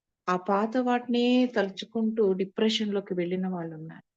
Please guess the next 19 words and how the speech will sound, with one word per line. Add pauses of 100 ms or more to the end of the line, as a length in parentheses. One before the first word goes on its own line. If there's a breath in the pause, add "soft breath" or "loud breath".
(1600)
So, (280)
ఈ
పాతవి
అనేది
ఏంటంటే
వాటిని
మనము, (880)
ఆ, (1120)
మర్చిపోలేకపోతే,
అంటే
అది
బ్యాడ్
అయినప్పుడు, (480 loud breath)
అది
మనకి
మేలుకరము
కానప్పుడు
దాన్ని
మర్చిపోలేకపోతే